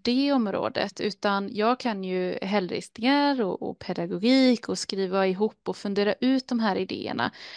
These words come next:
Så att det viktiga om vi tänker A I-delen i det här, det är ju att jag kan ställa rätt frågor till eleverna. Så att,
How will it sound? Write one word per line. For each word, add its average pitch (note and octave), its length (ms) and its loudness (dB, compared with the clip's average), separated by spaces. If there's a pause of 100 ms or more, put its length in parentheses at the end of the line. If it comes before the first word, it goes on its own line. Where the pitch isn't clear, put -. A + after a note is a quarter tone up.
(400)
Så - 140 2
att G#3+ 200 2
det A#3 140 0
viktiga B3+ 640 2
om A#3 80 2
vi G#3+ 100 0
tänker F#3 340 -4
A F#3+ 260 0
I-delen G#3+ 460 2
i F#3 80 -4
det F#3 60 -2
här, A3+ 300 2
det - 120 2
är A#3 120 6
ju F#3 80 2
att - 160 -6
jag F#3 80 -10
kan F3+ 320 -8 (300)
ställa F#3 380 2
rätt F3 200 -2
frågor A#3 640 -2
till - 280 -6
eleverna. - 500 -6 (560)
Så - 160 -2
att, A3+ 140 -4